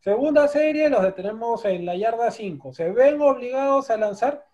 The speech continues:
y no te hacen yardas la-, no te hacen pases largos, te hacen pases cortos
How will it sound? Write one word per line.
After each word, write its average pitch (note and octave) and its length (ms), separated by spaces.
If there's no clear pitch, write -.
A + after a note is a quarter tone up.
y G#3 80
no C#4+ 140
te E4+ 80
hacen D#4+ 400
yardas D#4 380
la-, D4+ 200
no C4+ 140
te D4 80
hacen C#4+ 220
pases C#4+ 200
largos, C4 320
te - 60
hacen C4 260
pases C#4+ 360
cortos E4 520